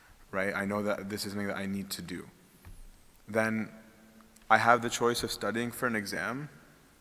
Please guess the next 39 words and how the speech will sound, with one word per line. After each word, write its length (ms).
or 100
partying, 560
right? 240
Or 180
just 260
chilling 400
or 120
sleeping 440
or 80
whatever 300
it 40
is 100
that 100
I 80
wanna 240
do. 220
So 340
if 200
I 120
actually 560
am 140
convicted 580
by 400
this 140
sense 320
of 100
I 80
need 200
to 80
pass, 540
the 120
decision 420
to 120
study 360
should 420
become 380
an 80
obvious 480
one, 180